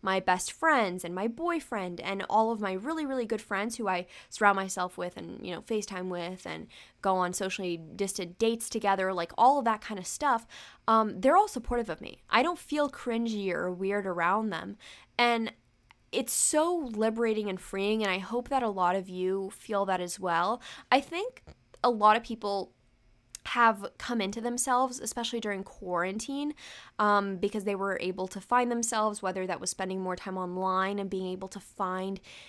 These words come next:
different things that interested them or different styles that interested them or things that they wanted to, like, dabble in and, and look into. But I feel like people have really become into themselves, but it's also kind of brought out the worst in some people, where people are still, like,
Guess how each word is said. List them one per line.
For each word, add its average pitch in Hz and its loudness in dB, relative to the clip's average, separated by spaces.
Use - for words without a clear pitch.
different 214 -2
things 202 -4
that 175 2
interested 196 -4
them 196 0
or 185 -4
different 180 -10
styles 190 4
that 190 -2
interested 185 -8
them 185 0
or 180 -4
things 190 -10
that 180 -8
they 180 -4
wanted 180 -4
to, 190 -14
like, 175 -8
dabble 185 -2
in 185 -4
and, 175 -8
and 208 0
look 196 0
into. 247 -2
But 240 2
I 240 2
feel 294 0
like 220 -2
people 269 2
have 208 -2
really 202 0
become 196 -6
into 180 -6
themselves, 262 -2
but 214 0
it's 202 -4
also 180 -2
kind 165 -8
of 151 -8
brought 180 4
out 175 4
the 170 -2
worst 156 -4
in 180 -6
some 180 -4
people, 190 -4
where 165 0
people 175 -8
are 160 -4
still, 170 -4
like, 170 -6